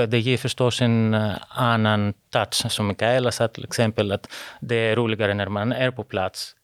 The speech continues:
Och, eh, det gör skillnad. Så det är jättekul att, eh, resa, träffa, eh, andra som är med på gruppen, träffa din,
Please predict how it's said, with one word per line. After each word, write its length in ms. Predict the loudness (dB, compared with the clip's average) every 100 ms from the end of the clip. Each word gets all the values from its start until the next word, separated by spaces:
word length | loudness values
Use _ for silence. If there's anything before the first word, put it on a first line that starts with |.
| -6
Och, 320 | -6 -6 -2
eh, 420 | 2 4 4 2
det 100 | 0
gör 160 | 2 0
skillnad. 400 | 2 0 0 -6 -8
Så 280 | -2 2 2
det 120 | 2
är 140 | 0
jättekul 540 | 2 0 -2 0 0 2
att, 200 | 0 0
eh, 60 | 2 2 -2 -4 -2 0
resa, 480 | 0 0 0 0 -2 -6 -20 _
träffa, 320 | 0 0 2 0 0 -8 0
eh, 1000 | 2 4 2 2 0 -2 -2 -4 -4 -6 -8 -12 -16 -6
andra 320 | -2 0 0
som 220 | -2 0 2
är 120 | 2
med 200 | 2 0
på 120 | -2
gruppen, 420 | 0 0 0 0
träffa 260 | 0 0 2
din, 360 | 0 -2 -4